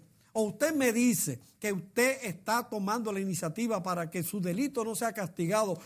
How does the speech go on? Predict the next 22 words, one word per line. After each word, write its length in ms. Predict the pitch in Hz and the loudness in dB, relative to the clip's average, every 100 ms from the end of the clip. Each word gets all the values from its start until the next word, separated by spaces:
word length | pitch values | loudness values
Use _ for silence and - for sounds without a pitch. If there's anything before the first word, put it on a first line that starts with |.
| - | -6
como 240 | - 196 190 | 0 2 2
usted 240 | 180 277 | 2 2
se 100 | 285 | 4
comprometió 640 | 240 190 202 180 170 240 | 0 2 2 0 4 4
delante 320 | 214 220 214 | 6 2 2
de 80 | 208 | 0
nosotros, 560 | 190 160 170 147 165 185 - _ _ _ _ _ | 0 0 0 0 -2 -12 -16 _ _ _ _ _
o 200 | - 240 | 4 6
usted 340 | 220 - 240 247 | 6 2 2 2
nos 160 | 254 220 | 4 4
explica 640 | 220 - 240 202 180 170 - - _ | 4 4 4 4 0 -6 -10 -20 _
que 160 | - 208 | -4 -2
las 160 | 185 | -2
autoridades 760 | 196 175 180 175 165 262 285 233 | -2 -2 0 2 4 4 4 2
dominicanas 760 | 233 226 214 165 165 156 160 - | 2 2 0 0 2 2 0 -2
están 320 | 202 254 277 | 0 4 4
evitando, 760 | 277 208 - 262 302 190 139 - _ _ _ _ | 4 2 2 4 4 2 -2 -6 _ _ _ _
porque 300 | - 202 160 | -4 -2 0
son 280 | 165 269 320 | 4 4 4
partícipes 720 | 262 220 - 233 160 175 185 | 2 -2 0 0 0 -2 0
de 100 | 170 147 | 2 2
usted, 380 | 123 180 156 | 0 0 0